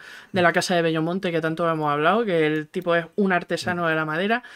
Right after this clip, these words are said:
Speaker 1: absolutamente cojonudo y más que recomendado.
Speaker 2: Pues en al-, en, en algunos objetos, ¿vale?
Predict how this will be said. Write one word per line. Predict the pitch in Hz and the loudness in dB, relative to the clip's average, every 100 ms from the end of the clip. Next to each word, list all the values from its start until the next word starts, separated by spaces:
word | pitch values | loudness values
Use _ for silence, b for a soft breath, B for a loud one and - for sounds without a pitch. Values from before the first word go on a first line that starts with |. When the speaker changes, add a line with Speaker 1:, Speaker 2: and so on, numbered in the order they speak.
| B B | B B
Speaker 1:
absolutamente | 190 185 185 196 208 226 277 - | -2 0 0 2 2 2 -2 -8
cojonudo | - 214 202 - 190 190 220 269 269 | 2 4 4 2 0 2 4 2 2
y | 190 190 | 0 0
más | 214 | 0
que | - 240 | -2 -2
recomendado. | 202 170 156 156 156 | -2 -2 -4 -2 0
Speaker 2:
Pues | 117 107 - - _ - | 0 0 -2 -4 _ -4
en | 127 117 | -2 0
al-, | 110 107 120 | 0 -2 -4
en, | 113 104 104 104 - | -2 -2 -2 -2 -4
en | 123 117 | -2 0
algunos | 110 117 117 113 110 147 185 | 2 2 2 0 0 4 4
objetos, | 131 - 196 196 190 - - | 4 2 0 0 -4 -4 -10
¿vale? | 107 117 | -4 -4